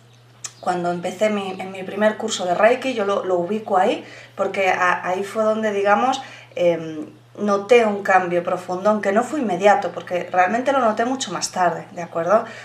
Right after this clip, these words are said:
Así que no, no os frustréis, pero en realidad, em, desde entonces he ido evolucionando y ya tengo muy claro que nunca voy a parar en este proceso espiritual.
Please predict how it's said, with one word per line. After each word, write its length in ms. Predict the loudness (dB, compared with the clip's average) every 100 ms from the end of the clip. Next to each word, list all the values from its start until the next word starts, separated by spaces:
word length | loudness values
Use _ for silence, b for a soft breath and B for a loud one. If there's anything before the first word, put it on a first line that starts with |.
| B
Así 280 | -6 -4 -2
que 160 | 0
no, 400 | 2 4 2 -2 -10 B B B
no 100 | -2
os 140 | -2 -2
frustréis, 680 | -4 -4 2 2 2 -2 B B B 0
pero 440 | 2 4 4 4
en 140 | 0 0
realidad, 600 | 0 2 6 8 6 4 -4
em, 680 | -4 0 2 2 0 -8 -8 -2
desde 280 | 0 2
entonces 640 | 2 2 2 4 2 2 -4
he 80 | -6
ido 160 | -2 -2
evolucionando 840 | -2 -6 0 2 4 4 2 0
y 100 | -4
ya 160 | 0 0
tengo 240 | 0 -4
muy 260 | -2 -2 -2
claro 420 | 4 6 6 2
que 120 | -2
nunca 260 | -4 0 2
voy 160 | 2
a 100 | 2
parar 320 | 4 6 6 4
en 120 | 0
este 200 | -2 -4
proceso 560 | -4 -2 -2 0 -2 -4
espiritual. 600 | -10 -8 -6 -2 -2